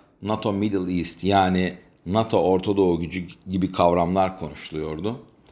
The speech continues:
Ama şimdi Orta Doğu'dan çıkan bir Amerika Birleşik Devletleri'ni görüyoruz. Şimdi de nato Pasifik gibi benzetmelerin yapılmasını da aslında bu zaviyeden baktığımda çok da yadırgamıyorum. Ama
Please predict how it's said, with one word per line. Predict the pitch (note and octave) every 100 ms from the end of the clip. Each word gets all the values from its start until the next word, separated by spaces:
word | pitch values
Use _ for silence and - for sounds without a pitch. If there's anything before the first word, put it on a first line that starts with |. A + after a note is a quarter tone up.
| _ _ -
Ama | F2
şimdi | E2 - F#2 E2+
Orta | F2+ F2+ - F2+
Doğu'dan | D#2+ D#2 E2 E2
çıkan | - - F2+ F2
bir | D2+
Amerika | E2 E2 C#2+ F2+
Birleşik | E2+ D#2 - -
Devletleri'ni | E2 D2+ C#2+ - D2+ D2+
görüyoruz. | D2 - D2 C#2+ - - - _ - -
Şimdi | - - D3+ C3+ F#2
de | A2 B2+ -
nato | A#2 A#2 G#2+
Pasifik | - F#2 B2 D3 D3+ -
gibi | F#2 F2
benzetmelerin | F2 F2 F#2 F2+ E2+ E2+ E2+
yapılmasını | E2 D#2 D#2+ D#2 D#2+ - A#2+
da | F#2
aslında | E2 - E2+ E2 A2+ B2+ - - _ _ -
bu | C3+
zaviyeden | A#2 G#2 E2+ E2 D#2 D#2+ D#2+
baktığımda | D2+ D2+ - E2+ D#2+ F2+ A2+ - -
çok | - G#2+ -
da |
yadırgamıyorum. | G2 F#2 E2+ D#2 D#2+ D#2+ D#2 D2+
Ama | F2 G2+ G2+ F#2+ -